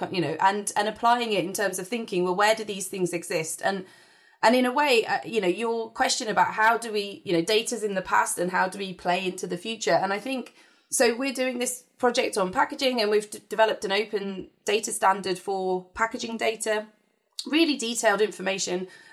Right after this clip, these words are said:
um, that helps people with E P R and plastics tax and all those sorts of things they're having to deal with now, but with an idea of really trying to understand the materials that are being used in packaging as materials, so that once they become waste,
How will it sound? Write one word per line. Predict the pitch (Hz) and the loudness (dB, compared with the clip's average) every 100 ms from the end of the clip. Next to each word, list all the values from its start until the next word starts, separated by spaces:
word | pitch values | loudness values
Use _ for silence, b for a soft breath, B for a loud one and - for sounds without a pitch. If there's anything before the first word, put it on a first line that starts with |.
| B | B
um, | 202 190 | 4 4
that | 196 | 2
helps | - 302 294 | 4 4 2
people | 262 240 | -4 -2
with | 226 | -2
E | 220 | -4
P | 208 | 0
R | 196 196 190 | 4 4 4
and | 180 175 _ - | 2 -2 _ -10
plastics | - - 202 - | -6 -2 -2 0
tax | 240 - - | 0 0 -2
and | 220 | -4
all | 262 | -2
those | 240 233 | -2 0
sorts | 220 - | -4 0
of | |
things | 208 202 | -2 0
they're | 196 | 0
having | 208 190 | 0 -4
to | 196 | -4
deal | 214 190 | -2 0
with | 185 | 0
now, | 254 185 170 - B B | 2 2 0 -8 B B
but | 226 | 0
with | 247 247 | 0 0
an | 254 | 0
idea | 240 226 269 285 233 | -2 -2 -2 2 2
of | 202 | 0
really | 214 269 302 285 | -2 0 0 0
trying | - 220 | 2 2
to | 196 | 2
understand | 214 202 233 190 | 0 0 2 2
the | 185 | 0
materials | 202 - 262 214 175 175 | -2 0 2 2 2 2
that | 196 | 2
are | 185 185 180 - B B - | 4 4 2 -2 B B 0
being | 254 262 226 | 2 2 0
used | 285 330 330 | 2 4 4
in | 190 175 | 2 2
packaging | 175 175 175 170 175 | 0 0 -2 -2 2
as | 202 208 208 | 2 2 -2
materials, | 190 233 214 156 151 151 | -4 2 2 2 -2 -2
so | 233 214 | 2 2
that | 220 190 | 2 0
once | 226 285 302 - | 4 4 4 0
they | - 202 | 2 2
become | 190 190 294 359 190 | 2 2 4 4 4
waste, | 165 175 302 - | 4 2 2 -2